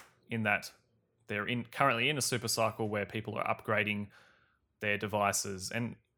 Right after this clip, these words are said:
they're, they're likely upgrading their devices for a number of reasons, which I've, uh, picked out a few different points here. So, so one is that simply there's the continued work from home trend that's not, not gonna go away.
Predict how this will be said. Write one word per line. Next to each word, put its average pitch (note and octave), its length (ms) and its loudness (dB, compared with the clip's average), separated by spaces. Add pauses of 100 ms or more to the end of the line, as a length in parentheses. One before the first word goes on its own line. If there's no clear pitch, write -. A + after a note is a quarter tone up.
(100)
they're, A#2 220 0 (380)
they're B2 120 4
likely D3 300 6
upgrading A2+ 400 2
their G#2 100 0
devices G2+ 380 -2
for - 120 -8
a - 20 -2
number G#2+ 220 0
of G2+ 60 -2
reasons, G2+ 320 -2
which G2+ 200 -6
I've, G2+ 200 -4 (560)
uh, - 200 -8
picked A2+ 240 -6
out G#2 120 2
a A2+ 40 -6
few G#2 420 -6 (300)
different G#2 340 -8
points G#2 300 -4
here. G#2+ 280 -2
So, G#2+ 280 0 (880)
so - 180 0
one C3+ 460 2
is A2+ 160 0
that A2 160 0
simply G#2+ 580 -2
there's G#2 300 -4 (380)
the G#2 100 -6
continued A#2+ 480 2
work A2 180 4
from A2+ 140 -6
home A2 240 2
trend G2+ 360 -2
that's G#2 240 -6
not, A2+ 240 -2 (640)
not C#3 240 0
gonna A#2 160 2
go G#2+ 200 4
away. G#2 540 4